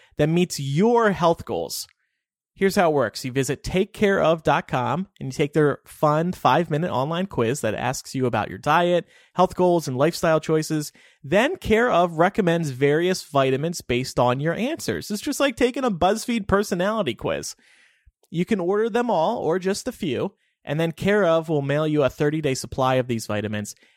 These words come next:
And as if that wasn't enough of a unique package,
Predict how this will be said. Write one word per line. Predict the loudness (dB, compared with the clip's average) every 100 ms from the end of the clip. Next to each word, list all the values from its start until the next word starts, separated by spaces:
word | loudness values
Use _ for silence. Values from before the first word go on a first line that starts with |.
| _
And | -4 -2
as | 0 0 0
if | -2 0
that | 2 2 -2 _ _ _ _ -2
wasn't | 0 0 -2
enough | -4 -2 0 0 -2
of | -2 -2
a | -2
unique | -4 -6 -6
package, | -2 -2 0 -2 -2 -4